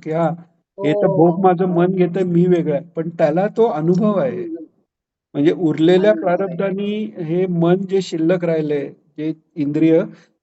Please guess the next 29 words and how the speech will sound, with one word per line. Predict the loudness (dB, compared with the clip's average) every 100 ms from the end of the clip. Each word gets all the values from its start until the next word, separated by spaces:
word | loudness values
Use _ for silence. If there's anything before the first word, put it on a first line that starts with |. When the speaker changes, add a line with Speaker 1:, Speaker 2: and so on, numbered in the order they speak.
| _
Speaker 1:
ती | -2 2
त्यांचं, | 2 2 -2
त्यांचं | 0 0 -2
काम | 0 0 0
कर-, | 0 -2
Speaker 2:
हम्म. | -2 -4
Speaker 1:
म्हणजे | -6 -4 -2 -2 -6 _ _ _ _ _ _
देह | -20 -4 2 4 4
प्रपंचाचा | 2 0 0 0 2 0 2 0
दास | 2 0 0 -4 -6
सुखे | -8 -4 0
करू | 2 0
काम, | 2 0 2 0
जे | 0 -2 -4 -10 -12 -6
गौरवांच्या | -2 -2 -2 -4 -2 -2 -4
ह्याच्यात | -8 -6 -6 -6 -4
ते |
Speaker 2:
हम्म. | 0 0
Speaker 1:
आले | 0 0
नाही | 0
का, | 0 -4 -4 _ _ _ _ _ -20
Speaker 2:
हम्म. | -16 -12 -10 -10 -12 -18 -16 -12 -2
Speaker 1:
गाणं | 0 2 0
Speaker 2:
हम्म. | -2 -8
Speaker 1:
पिक्चर | -10 -6 -6
मध्ये, | -6 -8 -6
Speaker 2:
हम्म. | -6
Speaker 1:
तसं | -2 -4
ते. | -4 -14 -18